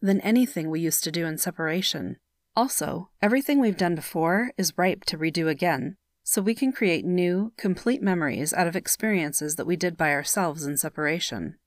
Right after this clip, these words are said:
Refuting the cries of, "But that's not healthy." So, my twin and I do everything together. We never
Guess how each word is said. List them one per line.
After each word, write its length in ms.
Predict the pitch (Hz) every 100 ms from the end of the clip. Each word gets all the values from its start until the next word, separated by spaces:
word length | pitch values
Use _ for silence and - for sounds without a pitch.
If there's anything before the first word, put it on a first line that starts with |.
| _ _ _ _ _ -
Refuting 500 | 208 247 247 175 156
the 80 |
cries 560 | 156 - 175 127 147 147
of, 340 | 160 147 131 190 - -
"But 160 | - 269
that's 280 | 277 320 -
not 200 | 185 -
healthy." 580 | 208 240 - 123 147 - _ _ -
So, 340 | - 240 226 -
my 140 | 220
twin 220 | - 269
and 120 | 247
I 100 | 170
do 160 | 165 160
everything 460 | 147 131 - 117 127
together. 480 | - 127 131 170 _ _ _ -
We 120 | 214
never 580 | 196 185 185 139 -